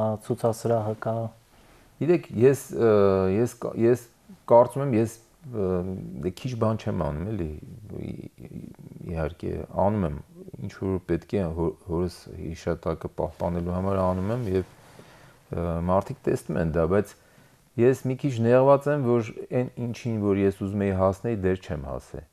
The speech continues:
Speaker 2: որ ես էլ հանգստանամ։ Այսինքն, որպեսզի այդ, այդ ցուցասրահը, որը որ կա, հա,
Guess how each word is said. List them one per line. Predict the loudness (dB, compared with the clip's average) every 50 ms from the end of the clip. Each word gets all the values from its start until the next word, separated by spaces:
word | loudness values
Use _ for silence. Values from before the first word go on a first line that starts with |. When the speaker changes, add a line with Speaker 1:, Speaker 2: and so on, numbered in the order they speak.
| _ _
Speaker 2:
որ | -12 -8 -4 -2
ես | -4 -2 -2 -4
էլ | -6 -6 -6
հանգստանամ։ | -8 -8 -8 -8 -10 -12 -14 -14 -12 -10 -8 -4 -2
Այսինքն, | -2 -2 -4 -4 -6 -6 -4 -2 0
որպեսզի | -2 0 0 0 0 0 0 0 0
այդ, | -2 -2 -6 -10
այդ | -10 -10 _
ցուցասրահը, | -16 -18 -8 -2 0 0 0 0 -2 -4 0 0 2 2 0 0 -2
որը | -2 -2 -2 -2
որ | -2 -4 -6 -4
կա, | -2 0 0 0 0
հա, | 0 -2 -4